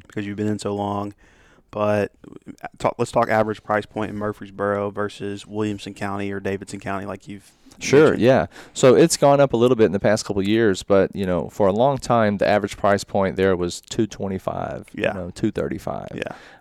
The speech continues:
Speaker 2: Um, it's, it's closer now to the threes, you know.
Speaker 1: So you cut your teeth selling two hundred twenty-five thousand, two hundred thousand dollar real estate in Murfreesboro.
Speaker 2: Mm-hmm.
Speaker 1: When did the switch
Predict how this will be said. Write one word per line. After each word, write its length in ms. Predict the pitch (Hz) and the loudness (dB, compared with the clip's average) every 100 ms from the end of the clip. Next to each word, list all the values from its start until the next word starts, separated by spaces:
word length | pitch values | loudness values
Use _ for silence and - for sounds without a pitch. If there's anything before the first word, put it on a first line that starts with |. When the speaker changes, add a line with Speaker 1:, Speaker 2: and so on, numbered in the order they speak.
| - | -2
Speaker 2:
Um, 340 | 98 98 95 | 2 4 4
it's, 240 | 101 - - | 2 -2 0
it's 160 | 101 - | 0 2
closer 380 | - 107 - 98 | 2 2 2 -2
now 220 | 95 95 | 0 -2
to 160 | - | -2
the 100 | 92 | -6
threes, 640 | 87 95 92 90 90 - - _ _ | -4 -2 -2 -4 -6 -8 -12 _ _
you 180 | - 95 | -6 -4
know. 120 | 85 | -2
Speaker 1:
So 80 | 87 | 0
you 160 | 117 139 | 0 0
cut 260 | 127 127 | -2 -2
your 80 | 123 | -6
teeth 640 | - 120 113 107 - - - | -6 -4 -4 -6 -12 -20 -8
selling 520 | - 113 110 107 104 | -2 0 0 -2 -4
two 120 | - 120 | -4 -2
hundred 160 | 113 | -2
twenty-five 520 | - 113 - 110 107 | -4 -4 0 2 2
thousand, 800 | - 107 107 104 104 104 107 101 - - - | 2 2 2 0 -4 -6 -8 -12 -20 -16 2
two 100 | 139 | 4
hundred 300 | 127 120 - | 4 2 0
thousand 360 | 117 113 107 110 | 2 4 2 2
dollar 440 | 110 107 107 107 101 | 2 4 2 0 -2
real 260 | 107 110 | -2 0
estate 500 | 110 - 110 107 107 _ _ _ _ - | -2 0 2 2 -2 _ _ _ _ -8
in 140 | 107 | -2
Murfreesboro. 920 | 107 117 113 107 95 104 101 101 101 110 | 2 2 2 -8 -4 -2 0 0 0 -4
Speaker 2:
Mm-hmm. 160 | 117 - - _ _ - | -10 -18 -20 _ _ -18
Speaker 1:
When 640 | - 120 135 143 147 139 123 | -4 2 4 6 4 0 0
did 140 | 123 | 0
the 100 | 117 | 0
switch 540 | - 123 113 - - | -4 -4 -4 -4 -12